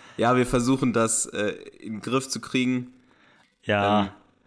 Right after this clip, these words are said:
Speaker 2: Ist
Speaker 1: wir
Speaker 2: halt,
Speaker 1: haben
Speaker 2: ist
Speaker 1: jetzt
Speaker 2: halt
Speaker 1: ge-, das
Speaker 2: schwierig.
Speaker 1: geändert auf alle zwei bis drei Wochen. Was?
Speaker 2: Ist halt schwierig mit den Terminen, ne? Dann denkt man, okay, wir machen das safe, weil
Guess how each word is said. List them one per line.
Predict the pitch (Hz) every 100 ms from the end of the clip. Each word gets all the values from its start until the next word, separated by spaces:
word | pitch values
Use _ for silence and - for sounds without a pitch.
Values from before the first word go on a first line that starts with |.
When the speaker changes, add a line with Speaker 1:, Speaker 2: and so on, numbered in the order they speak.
| _
Speaker 2:
Ist | 120
Speaker 1:
wir | 135
Speaker 2:
halt, | 117
Speaker 1:
haben |
Speaker 2:
ist | 123
Speaker 1:
jetzt | 120 113
Speaker 2:
halt | 120
Speaker 1:
ge-, | - 117
das | 120
Speaker 2:
schwierig. | 113
Speaker 1:
geändert | 117 120
auf | 113 -
alle | 120 120 107
zwei | - 127
bis | 120 120
drei | 127 127
Wochen. | 139 180 185 - _
Was? | 139 - - -
Speaker 2:
Ist | 123
halt | 131 123
schwierig | 127 160 123
mit | 127
den | 127 127
Terminen, | 127 135 143 110
ne? | 117 131 - - - -
Dann | 120 117
denkt | 135 135
man, | 131
okay, | 120 135 143 135
wir | 131
machen | 127 123 123
das | 123
safe, | - 143 -
weil | 127 127